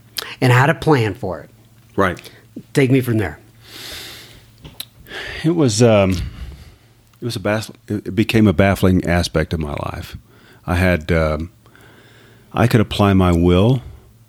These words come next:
Speaker 2: to just about everything that I wanted to. You know, I had small children. You can, you can make 'em do what you want 'em to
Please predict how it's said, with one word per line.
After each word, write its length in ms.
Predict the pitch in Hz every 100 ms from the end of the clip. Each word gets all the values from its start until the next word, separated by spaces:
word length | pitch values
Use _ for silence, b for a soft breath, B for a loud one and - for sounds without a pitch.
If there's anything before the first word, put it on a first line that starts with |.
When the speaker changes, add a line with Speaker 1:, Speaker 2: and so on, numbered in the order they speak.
| _ -
Speaker 2:
to 120 | 87
just 300 | 90 101 -
about 320 | 90 90 -
everything 880 | 95 90 95 85 95 92 90 90 85 - _
that 120 | 82
I 80 | 80
wanted 420 | 78 82 90 90 -
to. 100 | 95
You 260 | 95 104
know, 60 | 92
I 20 |
had 100 | 85
small 220 | - 73
children. 380 | 76 80 69 78
You 80 | 80
can, 260 | 80 76 -
you 140 | 90
can 120 | 85 78
make 160 | 76
'em 100 | 78
do 100 | 73
what 160 | 73 -
you 60 |
want 140 | 73 73
'em 200 |
to 20 | 69